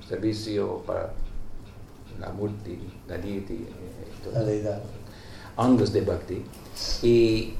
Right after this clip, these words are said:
Speaker 1: y, and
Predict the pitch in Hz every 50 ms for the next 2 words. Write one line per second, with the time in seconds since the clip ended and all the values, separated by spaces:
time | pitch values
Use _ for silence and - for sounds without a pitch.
0 | - - - - - - - - - 117 110 107 104 104 101 101 104 104 104 -
1 | - - - - - - - - - - - - - - - - - - - -
2 | - - - - - - - - - - - - - - - - - - - -
3 | - - - - - - - - - - - - - - - - - - - -
4 | - - - - - - - - - - - - - - - - - - - -
5 | - - - - 120 113 113 113 110 -